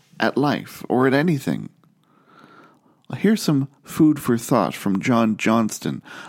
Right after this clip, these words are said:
about success. And he asks us to shift from the idea of success to the idea of excellence. And so he writes these words, and bear with me, it is a little bit long here. "Success," he says, "offers a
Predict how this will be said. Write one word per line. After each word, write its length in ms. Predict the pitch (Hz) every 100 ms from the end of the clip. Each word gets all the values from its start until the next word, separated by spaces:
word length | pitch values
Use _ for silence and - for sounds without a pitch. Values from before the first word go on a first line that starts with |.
| -
about 360 | 117 113 110 -
success. 800 | 95 - - 95 60 - - - - - - -
And 100 | 113
he 160 | 160
asks 340 | 139 139 - -
us 220 | 127 127
to 100 | 123
shift 600 | 117 - 214 101 - - - - -
from 160 | - 113
the 100 | 120
idea 360 | 120 117 123
of 220 | - 107 95
success 800 | - 110 - - 147 95 101
to 100 | -
the 160 | 117 120
idea 360 | 110 107 117 117
of 340 | 107 107 90 -
excellence. 920 | 120 - - 76 50 50 - - - _ _ _ - - - -
And 80 |
so 100 | -
he 160 | 107 110
writes 320 | 110 120 -
these 300 | - 107 101
words, 420 | 104 95 73 - -
and 160 | 65 - - -
bear 180 | 113 113
with 180 | 117 95
me, 140 | 90
it 80 | 98
is 160 | 110
a 60 | 98
little 200 | 104 95
bit 160 | 101 -
long 340 | 107 95 90
here. 240 | 87 69 - - - - - -
"Success," 920 | - - - - 170 101 131 - - - _ _ _
he 100 | 95
says, 380 | 92 101 98 95 -
"offers 340 | 113 120
a 60 | 113